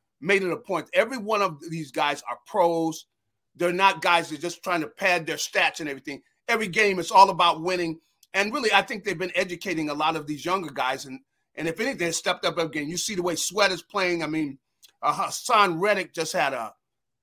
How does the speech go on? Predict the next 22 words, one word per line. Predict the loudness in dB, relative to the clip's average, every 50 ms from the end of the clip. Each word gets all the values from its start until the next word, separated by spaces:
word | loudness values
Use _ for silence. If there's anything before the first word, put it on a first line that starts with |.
| -6
I | -4 -2
mean, | 0 0 0
the | 0
game | 2 4 6 6 6 4 2
he | 0 0
had | 4 4 2 2 2
<laughs> | -4 -8
yesterday, | -8 -8 -8 -8 -8 -8 -12 _ _ _ _ _ _ _ _ -4
it, | -4 -4 -2 -4
it |
seemed | -2 2 2 2 4 4
like | 4 4 4
there | 2 0
might | 2 2 4 4
have | 2 2
been | 0 -6 -6 -6
three | -4 0 2 2 2
Hassan | 2 0 -4 0 2 4 4 4 4 2
Reddicks | 0 0 -2 -2 -6 -6
on | -6 -6
the | -8 -10
field. | -8 -8 -8 -8 -10